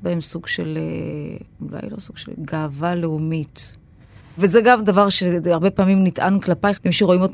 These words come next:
את עצמם כותבים אליטיסטים, אולי יותר מצד השמאל של המפה, היא כותבת ימנית, שזה מצחיק, כי כתבת גם את נדיה, נגיד, לילדים, ולא רק ספרים על ה-,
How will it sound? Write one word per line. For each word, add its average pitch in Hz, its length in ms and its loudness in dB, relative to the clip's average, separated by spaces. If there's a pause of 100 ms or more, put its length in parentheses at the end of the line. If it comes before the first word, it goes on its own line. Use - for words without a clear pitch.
(220)
את - 80 -10
עצמם 175 280 0
כותבים 175 460 0
אליטיסטים, 170 680 0
אולי 160 200 2
יותר 160 200 0
מצד 165 280 0
השמאל 180 180 0
של 180 120 -2
המפה, 165 220 2
היא 208 260 4
כותבת 196 420 2
ימנית, 160 340 2
שזה 143 200 -2
מצחיק, 143 560 0
כי 143 300 -4 (140)
כתבת 175 260 -2
גם 202 140 4
את 170 140 0
נדיה, 175 460 6
נגיד, 156 480 0 (640)
לילדים, 160 680 4
ולא 160 180 6
רק 180 180 4
ספרים 165 400 4
על 160 120 4
ה-, 160 60 4